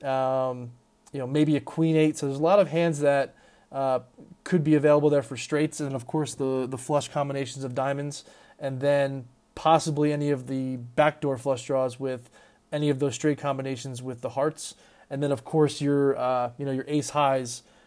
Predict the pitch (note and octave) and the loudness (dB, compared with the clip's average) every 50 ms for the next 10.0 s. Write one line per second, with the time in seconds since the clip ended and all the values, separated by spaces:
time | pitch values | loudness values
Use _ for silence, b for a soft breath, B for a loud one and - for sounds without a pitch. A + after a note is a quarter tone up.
0 | b b b - C3 C3+ C#3 C3+ B2+ B2 - - C#3 C3+ C3 B2+ B2 A#2 C#3 C3+ | b b b -8 -4 -2 -2 -2 -2 -6 -6 -4 0 0 2 0 0 0 -2 -2
1 | C3+ C3+ C3+ C3 A#2+ B2+ A#2+ A2+ C3 C3 C3 B2 - C3 A#2 B2+ B2 B2+ B2 A#2 | -2 -2 -4 -6 -6 -6 -6 -4 -4 -4 -4 -4 -8 -8 -6 -6 -6 -6 -8 -10
2 | B2 A#2+ C3 A#2 - C#3+ C3+ B2+ B2 B2 A#2 A2+ A#2+ A2+ B2 B2+ C3+ D3 D3 _ | -12 -12 -12 -10 -8 -8 -8 -6 -6 -6 -6 -6 -4 -2 0 0 0 0 -2 _
3 | _ _ _ _ _ _ _ _ - - - - - D#3 D3+ C#3+ C#3+ C#3 C#3 C3+ | _ _ _ _ _ _ _ _ -20 -18 -12 -4 4 4 6 6 6 4 2 0
4 | b b b b b b b b E3+ F3 F#3 G3 F3+ - F3+ D#3+ - - - - | b b b b b b b b 4 6 6 6 6 6 4 2 0 -2 2 6
5 | D#3+ E3 F3 E3 D3 D3 C#3 C3 B2+ B2 B2 - _ - C#3 C3+ D3 C#3+ D3 C3+ | 8 10 10 8 6 2 -2 -4 -8 -12 -14 -18 _ -8 -2 0 2 2 2 0
6 | - - C#3+ C#3+ D3+ E3 F3 E3+ - - - _ _ _ _ _ _ _ _ - | -2 -4 -4 -4 -4 -4 -6 -8 -10 -14 -16 _ _ _ _ _ _ _ _ -6
7 | - C#3 C#3 C#3 C3+ C3+ C3 - - C3+ C3 B2 C3 C#3+ C#3 C3+ B2+ C3 - - | -2 0 2 2 2 0 0 -4 -8 -14 -12 -6 -4 -2 -2 -2 -2 -4 -6 -6
8 | C3+ C#3+ C3+ C3 C#3+ D3+ D#3+ D#3+ D#3 C#3+ - - D#3 D3 C#3 A#2 - - C#3+ C3 | -6 -4 -2 4 8 10 10 10 10 8 2 4 6 6 6 4 0 -6 -6 -6
9 | C3+ B2 A#2 - D3 C3 A#2+ A2 G#2 - - - - D3 C3 B2+ B2+ B2 B2 | -6 -8 -6 -6 -6 -6 -6 -8 -10 -12 -10 -6 -2 -2 0 0 -2 -4 -6